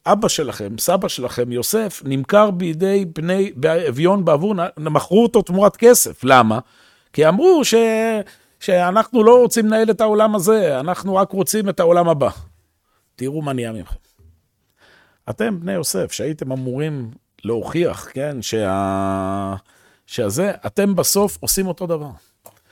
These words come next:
אתם לא מתקנים את העולם הזה, אתם מוכרים צדיק ואביון בעבור נעליים. במילים שלנו, אתם מוכרים את הערכים שלכם, את העולם הרוחני שלכם,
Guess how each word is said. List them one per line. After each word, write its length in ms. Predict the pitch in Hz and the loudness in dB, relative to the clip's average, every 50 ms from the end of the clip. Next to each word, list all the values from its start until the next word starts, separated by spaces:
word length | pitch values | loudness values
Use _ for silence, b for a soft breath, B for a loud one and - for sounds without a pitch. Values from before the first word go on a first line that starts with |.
| b b b b b b b _ 113 | b b b b b b b _ -12
אתם 240 | 107 - 175 165 170 | 0 2 2 4 6
לא 120 | 196 220 | 6 6
מתקנים 460 | 233 240 - 151 - - 170 196 190 | 6 6 2 0 -4 -2 -2 -2 -2
את 80 | 180 - | 0 2
העולם 340 | 214 190 180 180 175 175 170 | 2 2 4 4 4 4 2
הזה, 240 | 156 143 160 165 170 - _ _ _ _ _ _ _ _ - - 113 | 0 2 0 0 0 -2 _ _ _ _ _ _ _ _ -12 -12 -8
אתם 220 | - - 190 190 | -2 0 2 4
מוכרים 680 | 185 185 165 123 117 117 143 143 175 208 233 240 247 254 247 - _ _ _ _ | 4 4 2 2 0 0 4 6 6 6 8 6 4 4 2 -2 _ _ _ _
צדיק 680 | - - - - 196 151 131 127 220 277 285 294 - - 175 | 0 2 4 6 6 4 6 6 6 6 6 4 -2 -2 2
ואביון 500 | 160 175 160 160 147 147 180 196 208 180 | 4 6 6 6 6 4 4 4 4 4
בעבור 320 | 147 131 127 139 160 160 147 | 2 2 2 2 0 0 0
נעליים. 400 | 139 135 135 139 139 127 110 101 | 0 2 2 2 0 0 -2 -4
במילים 340 | 113 113 123 135 151 156 | -4 -2 -2 -2 -2 -2
שלנו, 420 | - - 127 123 135 156 165 165 - - | -2 -2 -2 -2 -2 -2 -2 -4 -6 -8
אתם 220 | - - 147 127 | -4 -4 -2 -2
מוכרים 800 | 123 127 123 - 127 123 - 123 127 160 196 185 131 82 73 73 80 - _ _ _ _ _ _ _ _ _ _ _ _ 95 | 0 -2 -2 -4 -4 -6 -6 -2 0 2 2 2 2 -2 -4 -8 -10 -14 _ _ _ _ _ _ _ _ _ _ _ _ -16
את 120 | 92 - | -10 -8
הערכים 540 | 113 104 104 101 110 104 - - 156 165 - | -6 -6 -4 -4 -4 -6 -4 -4 -4 -4 -4
שלכם, 480 | - - - 55 - - - 62 69 80 | -4 -8 -10 -10 -12 -14 -14 -14 -14 -12
את 100 | - - | -8 -6
העולם 320 | 92 95 101 127 135 127 | -6 -4 -2 -2 -2 -2
הרוחני 480 | 120 117 113 110 - - 98 101 135 135 | -2 -2 -2 -4 -4 -4 -4 -4 -4 -4
שלכם, 520 | - 156 143 135 127 - 156 151 147 147 | -4 -6 -6 -6 -8 -8 -10 -10 -10 -10